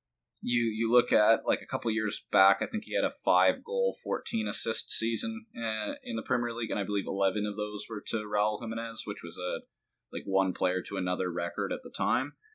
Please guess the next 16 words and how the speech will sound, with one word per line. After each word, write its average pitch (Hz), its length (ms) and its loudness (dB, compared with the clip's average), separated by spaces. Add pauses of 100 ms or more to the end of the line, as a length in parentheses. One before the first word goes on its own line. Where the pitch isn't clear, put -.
(1200)
And 113 320 4 (160)
he 131 200 6
was 131 220 12
showing 107 320 8
signs, 95 480 0 (220)
and 82 200 -2
he 143 60 -2
is - 180 4
still - 200 4
pretty 101 260 -2
young. 90 140 -4
I 92 100 -6
think 147 120 -14
he's 151 120 -10
only 73 140 -10
twenty-five 87 560 -6